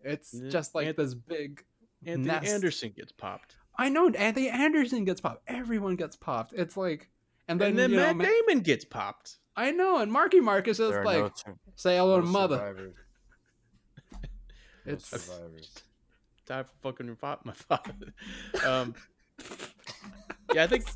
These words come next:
Speaker 2: that was, that was probably the biggest gut punch in, in, of,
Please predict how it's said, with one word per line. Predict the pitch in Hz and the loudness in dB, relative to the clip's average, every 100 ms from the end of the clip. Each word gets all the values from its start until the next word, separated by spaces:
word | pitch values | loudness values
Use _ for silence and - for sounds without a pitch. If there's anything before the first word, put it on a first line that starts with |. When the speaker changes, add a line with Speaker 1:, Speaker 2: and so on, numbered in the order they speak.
| - - - - 320 - | -12 -16 -18 -20 -18 -2
Speaker 2:
that | 156 190 | 2 2
was, | 175 | 0
that | - - - - - - - | -8 -12 -14 -18 -20 -20 -6
was | 156 | -6
probably | - 208 202 | 2 2 4
the | 139 | 0
biggest | 117 151 156 - | 2 0 0 -2
gut | 135 139 - | 0 -2 -2
punch | 135 131 - - - - | -6 -6 -8 -14 -16 -12
in, | 117 117 110 110 104 | -10 -8 -8 -12 -12
in, | 110 110 113 _ _ - | -12 -10 -14 _ _ -18
of, | 107 98 | -16 -16